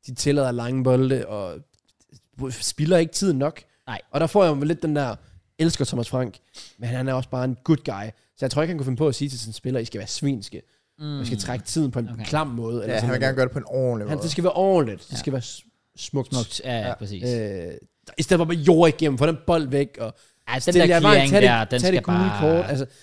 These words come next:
Speaker 1: det
Speaker 2: skal
Speaker 1: er
Speaker 2: bare
Speaker 1: ikke,
Speaker 2: ud over sidelinjen.
Speaker 1: det er ikke godt nok.
Speaker 2: Nej.
Speaker 1: Det er det
Speaker 2: Nej.
Speaker 1: ikke. Og Brentford sæson har faktisk bare generelt ikke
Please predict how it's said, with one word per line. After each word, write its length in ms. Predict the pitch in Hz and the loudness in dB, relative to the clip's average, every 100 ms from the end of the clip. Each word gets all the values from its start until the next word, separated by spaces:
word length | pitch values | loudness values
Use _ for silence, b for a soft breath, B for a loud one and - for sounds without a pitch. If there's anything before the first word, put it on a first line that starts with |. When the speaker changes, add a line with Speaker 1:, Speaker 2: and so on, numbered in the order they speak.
| b b 127 | b b -4
Speaker 1:
det 100 | 143 | 4
Speaker 2:
skal 100 | 165 | 4
Speaker 1:
er 40 | |
Speaker 2:
bare 100 | 117 | 4
Speaker 1:
ikke, 80 | 123 | 2
Speaker 2:
ud 40 | |
over 180 | 117 104 | 0 -2
sidelinjen. 420 | - 117 104 101 | -4 -6 -6 -4
Speaker 1:
det 60 | 143 | -2
er 40 | |
ikke 120 | 151 | -2
godt 160 | 117 110 | -2 -8
nok. 200 | 80 - | -10 -18
Speaker 2:
Nej. 100 | 90 - - | -20 -20 -12
Speaker 1:
Det 80 | 131 | -6
er 40 | 120 | -6
det 60 | |
Speaker 2:
Nej. 80 | 92 | -6
Speaker 1:
ikke. 160 | 69 - | -10 -6
Og 100 | 123 | 2
Brentford 420 | 160 180 170 156 - | 4 4 4 2 2
sæson 340 | 131 139 139 | -2 0 0
har 120 | 131 | -2
faktisk 220 | 110 107 | -6 -10
bare 100 | 110 | -10
generelt 280 | 117 117 113 | -8 -8 -8
ikke 120 | 110 | -10